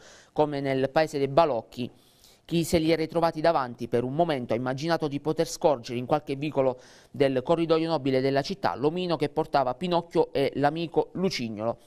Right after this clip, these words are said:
Questo è un po' il, eh, diciamo, la descrizione abbastanza folcloristica che dà il Messaggero sul, appunto, sugli asini che sono scappati da un recinto di una, eh, casa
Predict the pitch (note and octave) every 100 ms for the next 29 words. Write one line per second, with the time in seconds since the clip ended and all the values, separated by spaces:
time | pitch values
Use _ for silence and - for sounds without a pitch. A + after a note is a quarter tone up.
0 | _ - C3+ - C3+ - B2 - G#2 B2+
1 | B2 C3+ C3 B2+ B2+ B2 A#2+ - - -
2 | _ - A#2 A2+ A2+ A#2+ D3 C3+ C3 B2+
3 | A#2 B2 C#3+ - D3+ D3 - D#3 C3+ A#2+
4 | A#2 A#2 - D3 C#3+ C3+ B2 C3+ C#3 C#3
5 | C#3 B2+ A#2+ B2 B2+ C3 B2 A#2+ A2+ G#2
6 | G#2+ C3+ C#3 D3 B2+ A2+ G#2+ A2 G#2+ A2
7 | A2 - A#2+ - A2 - - _ - A#2+
8 | A#2 A#2+ C3 D3 C#3 C#3 C3 B2 - B2
9 | B2 A#2 A2+ - A#2 C#3 C#3 A#2+ A#2 A2+
10 | A2 A2 B2+ D#3 C#3 A#2+ B2+ A#2+ A2+ A#2
11 | A#2 G#2 G2 - F#2+ F#2 - C3 A#2+